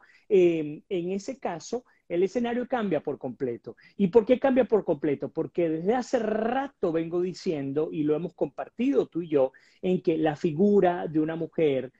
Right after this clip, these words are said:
en una campaña presidencial terminaría, eh, sacando de juego, al menos, al menos moviéndole la base estructural al, al régimen en Venezuela.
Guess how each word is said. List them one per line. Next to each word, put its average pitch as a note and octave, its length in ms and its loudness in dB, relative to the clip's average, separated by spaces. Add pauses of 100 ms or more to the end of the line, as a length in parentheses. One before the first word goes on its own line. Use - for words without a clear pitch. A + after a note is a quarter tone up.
(200)
en D#3+ 180 -2
una E3+ 160 0
campaña F3+ 760 -4
presidencial D#3 960 -2
terminaría, D#3 880 -2 (460)
eh, - 300 -8 (240)
sacando F3 960 0 (220)
de F#3 160 2
juego, E3+ 580 0
al D#3+ 120 -12
menos, A3 280 -8
al F#3+ 140 -6
menos A#3 340 -4
moviéndole G3 800 -2
la C#3 140 -8
base D#3+ 320 -12
estructural C#3+ 640 -6 (300)
al, D3 320 -2
al D#3 160 -2
régimen D3+ 460 -2
en B2 100 -2
Venezuela. A2 600 -4